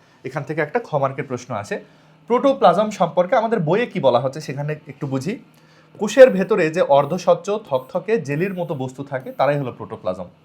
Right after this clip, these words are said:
আসলে এই যে কোষের যেই সাইটোপ্লাজম, কোষঝিল্লি, নিউক্লিয়াস, এগুলা কি, কেউ কিন্তু শক্ত না।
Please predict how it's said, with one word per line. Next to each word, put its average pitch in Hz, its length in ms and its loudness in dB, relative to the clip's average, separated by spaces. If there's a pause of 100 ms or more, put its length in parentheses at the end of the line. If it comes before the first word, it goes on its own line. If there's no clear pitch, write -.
(640)
আসলে 247 300 0
এই 135 160 -2
যে 156 100 -4
কোষের 165 460 0
যেই 151 320 0 (180)
সাইটোপ্লাজম, 147 880 -2
কোষঝিল্লি, 139 540 -2
নিউক্লিয়াস, 139 560 -4
এগুলা 143 200 -6
কি, 147 260 -16
কেউ 190 120 2
কিন্তু 190 200 -8
শক্ত - 320 -8
না। - 360 -10